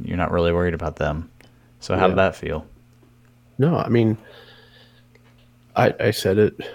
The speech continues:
Speaker 2: a couple episodes ago, maybe even last episode, it's, it's probably the single greatest thing that's ever happened in Cleveland sports history.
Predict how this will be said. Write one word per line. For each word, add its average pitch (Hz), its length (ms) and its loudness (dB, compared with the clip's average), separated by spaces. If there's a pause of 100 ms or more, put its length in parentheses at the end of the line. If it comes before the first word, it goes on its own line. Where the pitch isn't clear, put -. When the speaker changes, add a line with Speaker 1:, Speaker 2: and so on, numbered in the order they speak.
(380)
Speaker 2:
a - 220 -20
couple 110 300 0
episodes - 420 -2
ago, 80 220 0
maybe 90 260 2
even 98 180 -2
last 92 300 -2
episode, - 420 -4
it's, - 360 -6
it's - 340 -8 (180)
probably 104 440 0
the - 140 -8
single 95 340 -2
greatest 92 400 0
thing 95 120 -2
that's 78 200 -6
ever 98 240 -4
happened 95 360 -4
in 78 100 -8
Cleveland 82 400 -4
sports - 320 -6
history. 71 640 -6